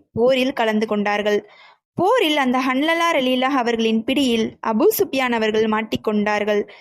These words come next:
இருவரும் பலமாக சண்டை போட்டுக் கொண்டிருக்கும் பொழுது ஹன்லலா ரலியல்லாஹு அவர்களிடம் தோற்றுப்போகும் அபூ சுப்யானை கொல்வதற்கு தனது வாளை ஓங்கிய போது ஷத்தாத் என்பவன்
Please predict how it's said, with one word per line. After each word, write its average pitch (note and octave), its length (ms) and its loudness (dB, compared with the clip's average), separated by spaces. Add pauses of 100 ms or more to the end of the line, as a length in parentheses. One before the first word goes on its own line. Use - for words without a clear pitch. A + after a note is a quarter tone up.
(220)
இருவரும் E4 520 0
பலமாக C#4 640 0
சண்டை C4+ 360 -2
போட்டுக் A#3+ 340 -4
கொண்டிருக்கும் G#3+ 440 -2
பொழுது G#3+ 260 0 (320)
ஹன்லலா D#4+ 500 0
ரலியல்லாஹு C#4+ 480 0
அவர்களிடம் A#3+ 580 0
தோற்றுப்போகும் B3+ 840 0
அபூ A#3 280 0
சுப்யானை A#3 580 -2
கொல்வதற்கு A3+ 680 0 (460)
தனது A#3+ 260 -2
வாளை C#4 440 0
ஓங்கிய B3+ 500 0
போது A3 320 0 (360)
ஷத்தாத் F#4+ 680 -4
என்பவன் A#3 500 0